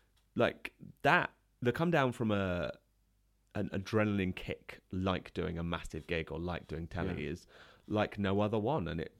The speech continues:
Speaker 1: and it, it's, you understand why, you know, performers can be addicted to things. Definitely.
Speaker 2: Could that also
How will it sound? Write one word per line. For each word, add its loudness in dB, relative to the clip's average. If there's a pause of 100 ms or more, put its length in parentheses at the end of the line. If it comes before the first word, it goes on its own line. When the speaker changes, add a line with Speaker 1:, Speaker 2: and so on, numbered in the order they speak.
(260)
Speaker 1:
and 0
it, -2
it's, -6 (180)
you 4
understand 0
why, -4 (600)
you -2
know, -2
performers -4
can -8
be -2
addicted -8 (160)
to -10
things. -12 (1000)
Definitely. -4 (180)
Speaker 2:
Could 4
that 6
also 6